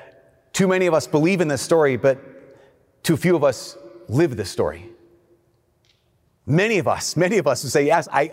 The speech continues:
I believe Jesus rose from the dead for the sake of the world," but too few of us believe that Jesus rose from the dead for the sake of my soul and my life. And mercy is the thing that bridges the gap between what Jesus did for the world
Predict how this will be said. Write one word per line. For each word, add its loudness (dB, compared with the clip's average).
I 2
believe 2
Jesus -2
rose 2
from -2
the 2
dead 2
for -2
the 0
sake 0
of 0
the 2
world," 2
but 0
too 0
few 2
of 0
us -4
believe 2
that -4
Jesus -2
rose 2
from -4
the 0
dead 0
for -8
the -6
sake -4
of -4
my -2
soul -4
and -4
my 0
life. -10
And 0
mercy 0
is -2
the 0
thing 0
that -2
bridges -2
the -2
gap 0
between -4
what -2
Jesus -4
did -4
for -4
the -2
world 0